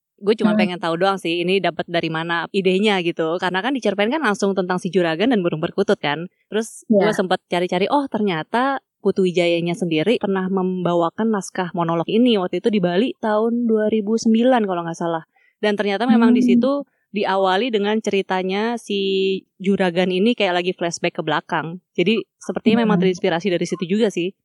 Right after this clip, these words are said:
Speaker 2: Kalau kayak gitu semakin jelas nggak sih clue-nya? Jadi
Speaker 1: Mm-mm.
Speaker 2: Juragan itu siapa?
Speaker 1: Iya. <laughs> Ya udahlah ya, sama-sama tahu aja ya.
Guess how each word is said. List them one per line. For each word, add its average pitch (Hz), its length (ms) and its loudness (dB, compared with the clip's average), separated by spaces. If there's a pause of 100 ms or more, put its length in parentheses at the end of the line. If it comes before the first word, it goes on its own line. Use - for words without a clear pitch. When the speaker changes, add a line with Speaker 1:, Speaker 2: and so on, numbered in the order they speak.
(160)
Speaker 2:
Kalau 202 240 2
kayak 196 240 4
gitu 196 180 2
semakin 214 380 2
jelas 233 240 4
nggak 190 160 4
sih 240 100 0
clue-nya? 190 480 4
Jadi 202 220 4
Speaker 1:
Mm-mm. 240 180 4
Speaker 2:
Juragan 180 380 4
itu 190 180 2
siapa? 196 800 2
Speaker 1:
Iya. 226 160 4
<laughs> 226 920 -2 (400)
Ya 165 140 -4
udahlah 185 320 0
ya, 190 100 0
sama-sama 190 380 -4
tahu 170 160 0
aja 170 260 0
ya. 180 260 0